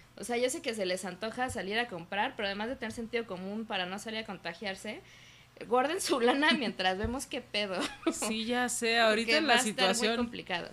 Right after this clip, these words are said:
Speaker 2: Exacto, o sea, la, eh, la bronca, la bronca que se viene económica a nivel micro, o sea, aquí, México, nuestra ciudad, nuestra colonia, donde vivan, eh, va a estar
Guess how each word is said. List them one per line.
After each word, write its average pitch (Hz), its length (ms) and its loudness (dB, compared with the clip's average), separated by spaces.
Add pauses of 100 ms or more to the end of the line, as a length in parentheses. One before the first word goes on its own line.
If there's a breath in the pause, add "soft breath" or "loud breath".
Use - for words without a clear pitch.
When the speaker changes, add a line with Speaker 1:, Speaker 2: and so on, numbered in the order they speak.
Speaker 2:
Exacto, 190 840 -2
o 170 60 -2
sea, 170 180 0
la, 170 260 0
eh, 180 160 0
la 175 220 0
bronca, 196 720 -4 (840 loud breath)
la 196 140 4
bronca 214 380 4
que 240 120 -2
se 185 240 0
viene 190 1040 0 (800)
económica 165 1200 -2 (320)
a 147 60 -4
nivel 170 360 0
micro, 214 440 0
o 220 80 -2
sea, 165 220 -4
aquí, 185 460 -6
México, 190 540 -2
nuestra 139 380 -4
ciudad, 143 300 -4
nuestra 175 340 -4
colonia, 151 460 -2
donde 147 260 -4
vivan, 170 320 -2 (500 loud breath)
eh, 175 580 2 (400)
va - 80 0
a - 40 -2
estar 202 480 -4